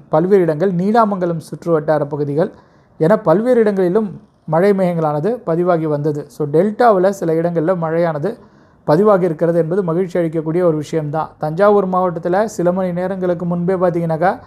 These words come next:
மழை மேகங்கள் பதிவாகி வந்தது. தற்சமயம் பார்த்தீங்கன்னாக்கா, அந்த மழை மேகங்கள், அதாவது சில மணி நேரங்களுக்கு முன்பாக நான் சொல்லக்கூடிய மழை மேகங்கள் என்பது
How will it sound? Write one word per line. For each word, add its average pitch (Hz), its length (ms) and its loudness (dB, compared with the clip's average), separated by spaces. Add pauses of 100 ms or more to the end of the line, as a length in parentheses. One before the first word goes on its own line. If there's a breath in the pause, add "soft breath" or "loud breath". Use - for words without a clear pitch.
(340 loud breath)
மழை 175 280 4
மேகங்கள் 165 480 -2
பதிவாகி 165 220 0
வந்தது. 143 500 -6
தற்சமயம் 233 540 0
பார்த்தீங்கன்னாக்கா, 175 580 0 (480 soft breath)
அந்த 170 260 0
மழை 190 280 4
மேகங்கள், 175 480 -2
அதாவது 165 540 0
சில 180 220 0
மணி 190 180 0
நேரங்களுக்கு 180 540 0
முன்பாக 175 640 0
நான் 156 380 -2
சொல்லக்கூடிய 170 520 0
மழை 156 280 0
மேகங்கள் 160 320 -2
என்பது 147 420 -6